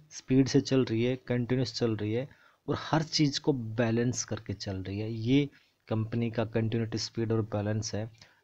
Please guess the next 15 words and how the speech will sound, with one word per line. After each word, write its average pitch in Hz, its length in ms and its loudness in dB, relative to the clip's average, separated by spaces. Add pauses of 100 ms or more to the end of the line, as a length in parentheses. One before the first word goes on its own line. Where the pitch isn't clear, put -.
Definitely 110 440 2
लाजवाब 104 600 2
है 120 100 0
और - 300 -6
कंपनी 135 500 2 (340)
इस 143 180 2
डायरेक्शन 127 360 4
में 123 140 0
काम 110 260 -2
कर 110 200 -2
रही 107 160 -2
है, 123 80 0
सभी 123 260 0
चीज़ों 110 320 -2
को 147 220 0